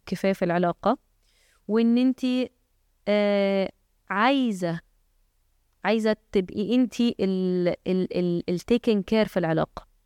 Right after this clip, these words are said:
أنا اللي عمالة، آه، أحاول إن أنا أبقى ماما في العلاقة، وبالتالي لو أنا عايزة أبقى ماما في العلاقة وعايزة أدي كتير، لعل وعسى آخد زي ما بدي،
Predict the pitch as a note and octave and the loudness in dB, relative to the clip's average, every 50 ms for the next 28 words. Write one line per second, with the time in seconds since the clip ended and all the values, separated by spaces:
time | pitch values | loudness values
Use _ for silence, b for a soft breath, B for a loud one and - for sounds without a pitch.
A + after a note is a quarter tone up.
0 | _ _ _ _ _ _ _ _ _ _ _ _ _ _ - G3 G#3+ A3 G#3+ G#3+ | _ _ _ _ _ _ _ _ _ _ _ _ _ _ -4 -2 0 0 0 0
1 | G#3 G3+ G3+ G3+ F3+ F3 F#3+ F#3+ G3+ A3 A3+ A3+ A3 G#3+ G#3+ G#3+ - _ - F#3 | 0 0 0 0 0 0 0 0 0 2 2 2 2 0 0 -2 -4 _ -6 -4
2 | F#3 F#3 - G3 - - A3+ A3+ A3+ A3+ G#3+ G3+ G3+ G#3+ A3 A3 G3+ - - F#3+ | -4 -2 -4 -6 -4 -2 0 0 2 2 0 0 0 0 0 0 -2 -2 -2 0
3 | G3 G3+ G3+ F#3+ F#3 F3 D#3+ D#3+ - _ _ _ _ _ _ _ _ _ - - | 0 2 0 0 0 -2 -4 -6 -10 _ _ _ _ _ _ _ _ _ -2 0
4 | F#3+ F#3 F3 F3+ F3+ E3+ E3 - - F#3 F3 - _ - G3 A#3+ - _ - D#4+ | 2 2 2 2 0 -2 -2 -4 -10 -18 -18 -8 _ -2 -2 -2 -2 _ -2 0
5 | E4+ E4 C4+ A3+ A3+ A3 G3+ A3+ B3+ C4 A#3 A3+ A#3+ A#3+ G#3+ G3+ - - F#3 G3 | 0 0 0 0 0 0 2 2 2 2 0 0 -2 -2 -4 -6 -4 -4 -2 0
6 | A3 C#4+ D4+ C4+ A3 G3 - F#3 E3 D#3+ D#3+ E3 F#3+ G#3+ G#3+ - - F3+ E3+ E3+ | 2 2 2 2 0 0 -2 -4 -4 -4 -2 0 0 0 0 -2 -4 -4 -2 0
7 | F3+ G3 G3 G3 F#3+ - - A3+ B3 A3+ G3+ F3+ F3 F#3+ - - - - G#3+ A3 | 0 0 0 0 -2 0 2 0 0 0 -2 -4 -4 -6 -6 -6 -4 0 2 2
8 | B3 B3+ _ _ _ _ _ _ _ _ - F#3 F#3 F#3 A3+ B3 B3 A#3 A3 A3 | 2 0 _ _ _ _ _ _ _ _ -6 -2 0 0 0 0 0 0 2 2
9 | G#3+ G#3 A3 A#3+ B3 - A3+ G3+ - A3+ B3+ B3 - - A3+ G3 F#3+ G3+ G#3 G#3 | 2 2 0 -2 -2 -4 -4 -4 -2 -2 -4 -4 -4 -4 -4 -2 0 0 0 0
10 | G3 F#3 F#3+ G3 F#3+ F#3 A3+ B3+ | 0 0 0 -2 -2 -2 -6 -6